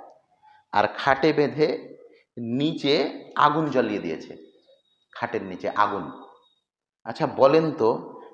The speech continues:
খাটে যদি আপনাকে বেঁধে দেওয়া হয় আর নিচে যদি আগুন জ্বলায়, কি পরিস্থিতি হবে লোকটার?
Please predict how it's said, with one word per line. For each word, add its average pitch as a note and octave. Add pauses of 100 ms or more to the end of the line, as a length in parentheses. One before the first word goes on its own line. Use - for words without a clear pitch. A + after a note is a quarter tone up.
(100)
খাটে D#3
যদি D3+
আপনাকে C3
বেঁধে A2+
দেওয়া F2
হয় D#3+
আর B2
নিচে B2+
যদি B2
আগুন G#2+
জ্বলায়, G#2 (380)
কি D#3+
পরিস্থিতি C3
হবে A2+
লোকটার? -